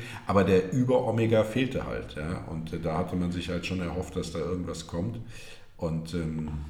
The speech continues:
ja, dann, äh, ist, ist, ist es dazu halt nicht mehr gekommen. Und schade auch, dass damit, äh, mit dem Omega die Hecktriebler, äh,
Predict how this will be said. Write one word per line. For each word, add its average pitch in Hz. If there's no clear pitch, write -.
ja, 71
dann, 73
äh, 67
ist, -
ist, -
ist -
es -
dazu 78
halt 78
nicht 76
mehr 64
gekommen. -
Und 127
schade 151
auch, 104
dass 123
damit, 123
äh, 107
mit 113
dem 110
Omega 127
die 110
Hecktriebler, 92
äh, 87